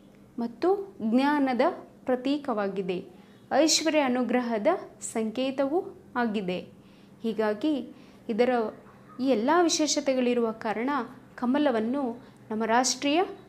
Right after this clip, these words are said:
ಪುಷ್ಪವನ್ನಾಗಿ ಅಂಗೀಕರಿಸಲಾಗಿದೆ. देख लिया ना बच्चों, हमारा भारतीय राष्ट्रीय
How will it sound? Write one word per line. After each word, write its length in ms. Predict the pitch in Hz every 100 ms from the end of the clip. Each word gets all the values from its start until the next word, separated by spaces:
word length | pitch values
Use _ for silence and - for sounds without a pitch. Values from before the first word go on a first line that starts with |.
| - - - - -
ಪುಷ್ಪವನ್ನಾಗಿ 1000 | 302 - 349 294 233 220 226 294 240 - - -
ಅಂಗೀಕರಿಸಲಾಗಿದೆ. 1160 | 220 240 285 277 240 - 226 208 190 196 196 - - - - - - - - - - - - - - - - - - - - - - - 208
देख 160 | 262
लिया 220 | 262 269
ना 100 | 269
बच्चों, 460 | 262 269 269 381 453 - - - - - - - - -
हमारा 300 | 226 240 247
भारतीय 520 | 208 240 277 294 330
राष्ट्रीय 480 | 269 240 - 302